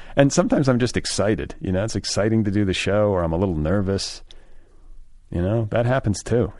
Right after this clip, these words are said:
You just get a little, like, wired. But it's certainly not intentional. Uh, you know, I'm just, like, trying to have a good conversation and make the thing good.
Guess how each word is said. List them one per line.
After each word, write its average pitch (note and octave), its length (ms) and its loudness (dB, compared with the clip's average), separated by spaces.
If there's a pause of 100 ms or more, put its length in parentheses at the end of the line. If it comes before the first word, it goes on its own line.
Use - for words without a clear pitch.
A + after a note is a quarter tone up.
You F2+ 80 -6
just G2+ 160 -4
get A#2+ 100 2
a G#2 60 2
little, G2+ 240 2
like, E2 200 -4
wired. F#2 460 -4 (1160)
But A2 120 2
it's G#2+ 160 0
certainly G#2+ 340 2
not F2 200 2
intentional. D#2 720 -2 (100)
Uh, - 240 -10
you G2 120 -4
know, F2+ 160 -2
I'm F#2+ 100 -2
just, G#2+ 180 -4
like, F#2+ 220 -6
trying A2 280 0
to F#2 60 0
have F#2 200 -2
a - 20 -4
good F#2 160 -2
conversation F#2 720 -2
and E2+ 100 -4
make F#2+ 180 -2
the F2+ 80 -6
thing E2 220 -4
good. F2 340 0